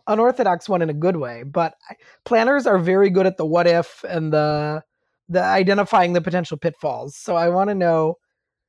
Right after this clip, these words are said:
you know, we've talked, we've talked pretty optimistically about how this technology could reshape the housing landscape. Now I wanna hear from you, like, what do you see as the, like, things we gotta worry about, or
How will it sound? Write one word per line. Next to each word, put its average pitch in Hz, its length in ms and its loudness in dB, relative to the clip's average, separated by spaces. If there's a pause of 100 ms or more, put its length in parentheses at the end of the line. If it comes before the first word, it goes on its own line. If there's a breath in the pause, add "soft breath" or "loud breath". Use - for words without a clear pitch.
(140)
you 190 100 -2
know, 190 100 2
we've 196 220 -2
talked, 220 300 0
we've 220 200 -2
talked 240 200 0
pretty 226 200 2
optimistically 165 720 -2
about 143 680 -8 (340)
how 185 160 0
this 175 180 -2
technology 160 540 0
could 156 140 -8
reshape 156 340 -4
the - 60 -8
housing 185 320 -4
landscape. 151 440 -10
Now 170 180 0
I 202 40 4
wanna 190 220 0
hear 180 200 -4
from 175 220 -8
you, 160 280 -4
like, 135 440 -12 (920)
what 175 520 -2
do 240 80 -4
you 202 200 0
see 185 360 -2
as 160 220 -2
the, 160 160 0
like, 147 560 -8 (420)
things 208 260 2
we 202 80 2
gotta 170 220 4
worry 165 260 4
about, 160 560 0 (120)
or 143 560 -4